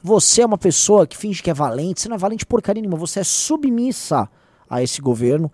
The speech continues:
você é submissa ao Lula, você é submissa ao P T,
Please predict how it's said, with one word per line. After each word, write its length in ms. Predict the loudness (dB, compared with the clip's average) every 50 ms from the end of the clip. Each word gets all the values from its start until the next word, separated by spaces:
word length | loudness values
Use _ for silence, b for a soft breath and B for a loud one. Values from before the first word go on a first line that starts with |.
| b b b
você 220 | -6 -4 -2 -2 -2
é 40 | -2
submissa 680 | -2 -2 -2 0 0 0 0 2 0 0 2 2 0 4
ao 180 | 6 6 8 8
Lula, 340 | 8 8 8 8 8 6 4 B B B
você 260 | -8 -6 -4 -2 0
é 20 | 2
submissa 680 | 2 4 4 4 4 2 2 2 2 0 2 2 0
ao 40 | 4
P 140 | 4 4
T, 300 | 2 4 2 0 0 0